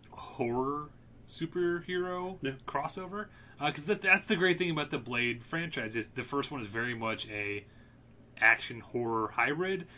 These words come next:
Speaker 1: The second movie with Del Toro pushes things much more into the comic book realm of, you know,
Speaker 2: Albeit that first scene is, like, straight horror.
Speaker 1: Oh, yeah,
Speaker 2: And the
Speaker 1: no.
Speaker 2: blood, uh,
Speaker 1: Uh, it, it's, it's, he's, he's walking that wire,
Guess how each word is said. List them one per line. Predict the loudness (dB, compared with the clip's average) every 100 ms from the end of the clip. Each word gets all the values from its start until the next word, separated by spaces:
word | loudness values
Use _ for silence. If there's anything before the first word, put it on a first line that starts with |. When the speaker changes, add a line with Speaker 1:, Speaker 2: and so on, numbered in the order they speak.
| -12
Speaker 1:
The | -6
second | -4 2 2 2
movie | -2 0 0
with | -2 -6
Del | -6 -4
Toro | -2 0 0
pushes | -2 -2 -2 -2
things | -4 -6
much | -6 -8 -8
more | -6 -8
into | -8
the | -12
comic | -8 -4 -4 -6
book | -6 -4
realm | -2 0 -2 -6 -10 -18 -14 -2
of, | 2 2 0 -6
you | -4
know, | -4 -4 -10 -8
Speaker 2:
Albeit | -4 -2 -2
that | -4
first | -6 -4 -4 -4
scene | -4 -2 -2
is, | -6
like, | -10 -6
straight | -4 -4 -6 -4 -4 -6
horror. | -6 -6 -6 -6 2
Speaker 1:
Oh, | 6
yeah, | 8 8 6
Speaker 2:
And |
the | 2 2
Speaker 1:
no. |
Speaker 2:
blood, | 2 -2 -2
uh, | -4 -6 0
Speaker 1:
Uh, | 4 4 4 2 -4 -14 -14
it, | -8
it's, | -2 -2 -2
it's, | -4 -4 -4 -8 -12 -20 -20 -18 -18 -10
he's, | -2 -2 0 2 2 0
he's | -4 0
walking | 0 0 2
that | 0 2
wire, | 4 4 2